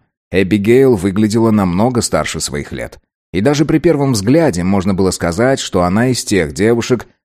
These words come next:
которые привлекают парней на крутых тачках. Эбигейл соскользнула с сиденья. На ней была джинсовая юбка с разрезом сбоку и узкий красный топ.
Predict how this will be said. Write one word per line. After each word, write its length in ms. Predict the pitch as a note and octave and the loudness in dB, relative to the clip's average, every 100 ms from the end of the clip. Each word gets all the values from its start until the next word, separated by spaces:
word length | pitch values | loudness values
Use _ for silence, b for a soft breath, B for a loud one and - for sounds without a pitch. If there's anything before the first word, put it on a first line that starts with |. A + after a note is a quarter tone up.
| - | -6
которые 480 | D3+ - D3+ C3+ | -2 2 4 4
привлекают 580 | A#2 A2 G#2 G#2 G2+ F2 | 2 2 0 0 0 0
парней 400 | F2+ F2 F#2 G2+ | -2 -2 0 0
на 140 | F2+ F2 | -2 -4
крутых 400 | F#2 - E2 - | -6 -4 -8 -4
тачках. 560 | E2 - - - - _ _ _ _ - | -6 -6 -12 -16 -18 _ _ _ _ -2
Эбигейл 720 | A#2 A2+ G#2 A2+ A#2 G#2 G2 - | 0 0 2 4 4 2 -2 -4
соскользнула 680 | B2 A2 G#2 G2 G2+ F#2+ F2 | -4 0 0 0 0 0 0
с 40 | |
сиденья. 560 | - E2+ D2+ A1 - - _ _ - | -2 -4 -6 -8 -16 -20 _ _ -4
На 100 | A2+ | 0
ней 160 | F#3+ | 2
была 200 | E3 B2+ | 4 4
джинсовая 440 | G2+ C#3 B2 G#2+ G2+ | 4 0 2 2 2
юбка 360 | A2+ F3 - | 4 2 2
с 80 | A2 | 0
разрезом 500 | G#2+ G2 G#2+ G2+ G2 | 2 2 2 2 0
сбоку 420 | F2+ F#2 D#3 D3+ | -2 0 0 2
и 60 | A#2 | 2
узкий 400 | G#2+ C3+ - B2+ | 4 2 -2 -4
красный 460 | - F#2+ E2+ F#2+ F2 | -2 -2 -2 -4 -6
топ. 320 | - - | -8 -10